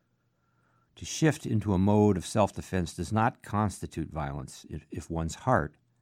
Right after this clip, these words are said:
is free from anger. Thus, from the Taoist point of view, when dealing with conflict, the true enemy is not outside oneself. Rather, it is the demons of fear, anger,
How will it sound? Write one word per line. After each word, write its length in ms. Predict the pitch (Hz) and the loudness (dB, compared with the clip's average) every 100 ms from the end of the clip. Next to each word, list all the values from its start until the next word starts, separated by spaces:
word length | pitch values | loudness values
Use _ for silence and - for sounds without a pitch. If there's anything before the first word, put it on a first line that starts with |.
| _ _ - | _ _ -14
is 160 | 76 | -14
free 280 | - - 82 | -12 -6 -4
from 200 | 71 71 | -4 -6
anger. 400 | 76 78 67 69 _ _ _ _ _ _ _ _ _ _ _ _ _ - | -4 -6 -6 -14 _ _ _ _ _ _ _ _ _ _ _ _ _ -2
Thus, 200 | 143 147 | 0 0
from 200 | 131 113 | 0 0
the 80 | |
Taoist 580 | 95 113 139 160 156 - | 2 4 4 4 0 -6
point 260 | - 120 110 | -6 -2 -2
of 80 | 85 | -2
view, 380 | 95 120 65 - _ _ | 0 2 0 -6 _ _
when 160 | - 87 | -6 -4
dealing 420 | 87 151 156 147 | 2 2 2 0
with 160 | 113 98 | -2 -4
conflict, 580 | - 131 120 104 76 - | -4 0 0 -2 -6 -8
the 80 | |
true 280 | 95 - 175 | -6 2 4
enemy 420 | 123 90 71 67 _ _ _ | 4 0 -2 -8 _ _ _
is 140 | - | -8
not 260 | 104 120 113 | -2 0 0
outside 560 | 95 95 - 123 120 98 | -2 -2 -4 -2 0 -2
oneself. 480 | 73 67 - - _ _ _ _ _ _ _ _ _ _ | -6 -10 -14 -18 _ _ _ _ _ _ _ _ _ _
Rather, 460 | 92 95 87 90 82 _ _ _ - | -4 -2 -2 -4 -6 _ _ _ -14
it 120 | 82 | -10
is 100 | 80 | -8
the 100 | 85 | -8
demons 440 | 76 101 98 90 | -2 0 0 -2
of 100 | 80 | -6
fear, 540 | - - 120 110 107 98 _ | -4 2 4 4 2 -6 _
anger, 520 | 98 95 92 92 90 | -4 -2 -2 -2 -4